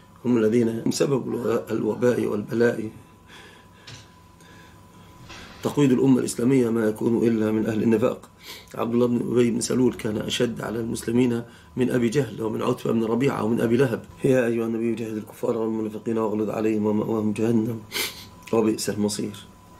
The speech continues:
ومأواهم جهنم وبئس المصير، وهذا وعيد شديد من الله جل في علاه، وقد بين الله جل في علاه عاقبتهم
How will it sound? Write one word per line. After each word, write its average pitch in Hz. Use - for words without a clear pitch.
ومأواهم 117
جهنم 110
وبئس -
المصير، 113
وهذا 117
وعيد 110
شديد 117
من 120
الله 117
جل 110
في 110
علاه، 113
وقد 113
بين 117
الله 110
جل 107
في 110
علاه 113
عاقبتهم 113